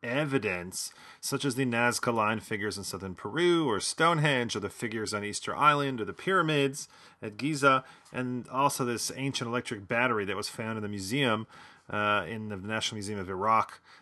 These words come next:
that was dated to the turn of the first millennium, give or take a century. The Torah, coincidentally, provides some evidence as well, specifically the book of Genesis, chapter six, which, if you recall, talks about the sons of God coupling with human women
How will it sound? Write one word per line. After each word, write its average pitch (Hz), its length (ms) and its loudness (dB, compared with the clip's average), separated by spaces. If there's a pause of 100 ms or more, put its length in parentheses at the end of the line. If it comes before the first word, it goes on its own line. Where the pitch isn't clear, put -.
that 107 80 -6
was 107 100 -4
dated 107 300 -6
to 113 60 -4
the 110 100 -4
turn 104 260 -6
of 101 60 -4
the 104 80 -4
first 95 300 -6
millennium, 107 560 0 (260)
give 90 140 -4
or 90 80 -6
take 95 240 -8
a 92 40 -8
century. 95 520 -8 (300)
The 139 80 -2
Torah, 123 840 12 (480)
coincidentally, 120 800 -2
provides 123 440 2
some 131 200 -4
evidence 107 420 -2
as 123 140 -2
well, 147 280 8
specifically 123 520 -4
the 113 80 -2
book 101 200 -6
of 92 120 -8
Genesis, 151 600 0 (420)
chapter 110 340 -2
six, - 460 2 (840)
which, 131 180 -2
if 120 140 -2
you 117 80 0
recall, 104 400 2
talks - 260 -6
about 101 200 -4
the 123 80 -2
sons 101 400 -4
of 101 100 -8
God 127 400 6
coupling - 380 -8
with 98 100 -8
human 110 320 -8
women 95 320 -6